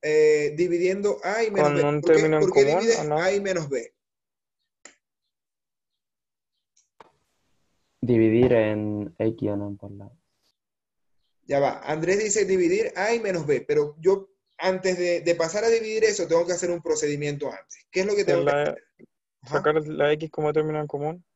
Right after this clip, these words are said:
Speaker 1: Exactamente, sacar el factor común X. Esto es, ¿X multiplicado por cuánto?
Speaker 2: A menos B.
Speaker 1: Eso. ¿Ok?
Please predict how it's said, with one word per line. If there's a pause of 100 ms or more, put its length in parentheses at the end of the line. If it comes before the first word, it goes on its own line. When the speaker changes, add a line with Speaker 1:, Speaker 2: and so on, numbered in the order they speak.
(360)
Speaker 1:
Exactamente,
sacar
el
factor
común
X.
Esto
es, (960)
¿X
multiplicado
por
cuánto? (920)
Speaker 2:
A
menos
B. (680)
Speaker 1:
Eso. (1700)
¿Ok?